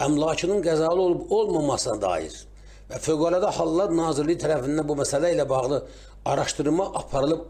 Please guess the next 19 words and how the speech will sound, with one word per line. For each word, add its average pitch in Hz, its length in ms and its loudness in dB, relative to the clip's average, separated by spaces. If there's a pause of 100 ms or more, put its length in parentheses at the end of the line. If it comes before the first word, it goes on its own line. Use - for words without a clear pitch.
aparılmadığı 147 760 -2
barədə 95 340 0 (600)
Fövqəladə 151 480 2
Hallar 165 340 2
Nazirliyinə 143 640 0 (100)
ünvanladığınız 135 1000 2
iyirmi 127 280 0
üç - 80 -10
dekabr 135 400 -2
iki 143 140 -4
min 127 80 -4
iyirminci 127 400 -2
il - 20 -14
tarixli 127 380 -2 (340)
müraciətə 123 540 0 (540)
agentlikdə 123 500 0
baxılmışdır. 113 560 -2 (800)
Bildiririk 139 500 0
ki, 123 140 -2